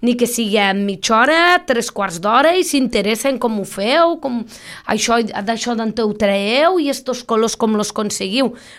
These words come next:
Vull dir que hi ha gent que sí, vull dir que a veure si estem tenint sort, i ja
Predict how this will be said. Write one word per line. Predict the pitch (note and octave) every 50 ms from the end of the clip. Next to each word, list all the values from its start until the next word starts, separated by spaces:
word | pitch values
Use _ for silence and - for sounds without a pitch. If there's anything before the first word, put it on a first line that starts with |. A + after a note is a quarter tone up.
| - _
Vull | A3+ B3
dir | A3+ A#3+ A#3 A#3+
que | - B3+ A#3+
hi | A#3
ha | A#3 G#3+
gent | F3+ G#3+ G#3 G#3+ G#3+
que | D4 E4 E4
sí, | - B3+ C#4+ F4
vull | F4+ B3 G#3+ G3+ F#3
dir | G3 F3+ -
que | - - - B3+ G#3 A#3 A3 F#3+
a | F3+ - - - - - - - G3 F#3+
veure | G3+ G3
si | - A#3 G#3+
estem | G#3+ - A3 G#3+ G#3
tenint | G#3+ A3+ G#3+ G#3+ G#3+ G#3
sort, | G#3 - - B3 A#3+ B3+ D4+ F4
i | D#4 C4 A3+
ja | G#3